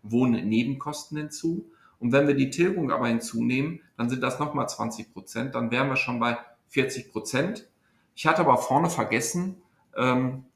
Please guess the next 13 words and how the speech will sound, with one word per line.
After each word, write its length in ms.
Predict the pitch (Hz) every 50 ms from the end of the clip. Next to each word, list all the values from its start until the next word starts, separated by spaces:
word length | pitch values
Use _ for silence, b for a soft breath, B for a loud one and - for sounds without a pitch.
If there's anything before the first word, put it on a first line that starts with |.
| _ _ -
die, 300 | 123 123 120 120 117 110
ähm, 640 | - - - 107 107 110 110 110 110 110 110 - _ _ _ _ _ _ _ _ _ _ _ _ -
Kindergeldzuschläge 2250 | - 165 165 165 151 131 120 117 - - 110 110 110 113 110 - - - - _ _ _ _ _ - - - - 127 120 117 - - 110 107 113 113 120 131 - - 160 - - - - -
zu 160 | - - 117
berücksichtigen. 760 | 107 113 113 113 113 - - 135 135 - - 135 127 117 -
Also 180 | - 123 123 120
die 140 | 135 131
wird 120 | 139 147 -
man 160 | - 131 131
zumindest 360 | - 131 123 123 117 110 -
auch 60 | -
noch 180 | 117 131 117 -
bekommen. 460 | - 98 - - 104 104 117 135 143